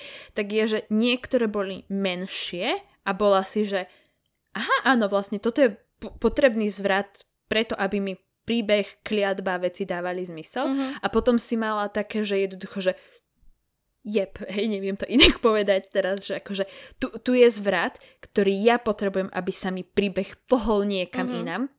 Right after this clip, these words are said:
Speaker 1: aby som nemusel, aby, aby to nebolo len, že vysvetľujem tu ja nejaký príbeh,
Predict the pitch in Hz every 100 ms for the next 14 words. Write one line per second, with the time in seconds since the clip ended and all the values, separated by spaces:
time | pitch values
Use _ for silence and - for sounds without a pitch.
0 | _ - 190 - 208 208 233 226 - 190
1 | - 185 190 190 190 202 196 196 196 180
2 | 180 180 175 180 - 190 - 185 175 180
3 | 185 170 175 160 - - 170 170